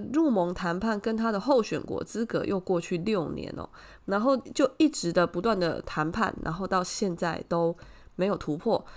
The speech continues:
呃，所以也难怪这个埃尔多安生气哦，就基本上，呃，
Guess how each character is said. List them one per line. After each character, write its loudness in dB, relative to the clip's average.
呃， 0
所 0
以 4
也 2
难 -2
怪 0
这 -2
个 0
埃 0
尔 0
多 0
安 0
生 -2
气 -4
哦， -4
就 -2
基 -2
本 2
上， 0
呃， 6